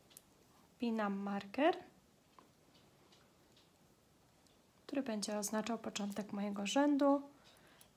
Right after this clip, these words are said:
I od razu przechodzimy do rzędu drugiego,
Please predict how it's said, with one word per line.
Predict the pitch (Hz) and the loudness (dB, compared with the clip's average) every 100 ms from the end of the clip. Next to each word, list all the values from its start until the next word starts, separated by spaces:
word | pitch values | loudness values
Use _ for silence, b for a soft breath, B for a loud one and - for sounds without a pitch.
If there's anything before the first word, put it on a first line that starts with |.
| - | 2
I | 302 | 6
od | 294 285 | 6 6
razu | 269 254 | 6 6
przechodzimy | 247 247 240 226 240 233 214 | 2 2 2 2 2 2 2
do | 214 208 | 2 0
rzędu | 208 233 262 247 220 | 0 2 2 2 -2
drugiego, | 208 220 220 214 202 190 196 190 240 | -4 -4 -4 -2 -2 -2 0 0 0